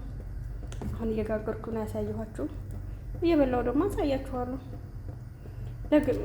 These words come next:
አንዳንድ ልጆች በውስጥ መስመር "እንደምን ምግብ ተሰራ፣ ምግብ ስትሰሪ ለምን አትቀርጭም? ለምን ምግብ ስትሰሪ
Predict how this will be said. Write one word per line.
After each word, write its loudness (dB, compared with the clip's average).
አንዳንድ 8
ልጆች 4
በውስጥ -2
መስመር 2
"እንደምን 4
ምግብ 4
ተሰራ፣ -2
ምግብ 2
ስትሰሪ -2
ለምን 0
አትቀርጭም? -4
ለምን -2
ምግብ -4
ስትሰሪ -4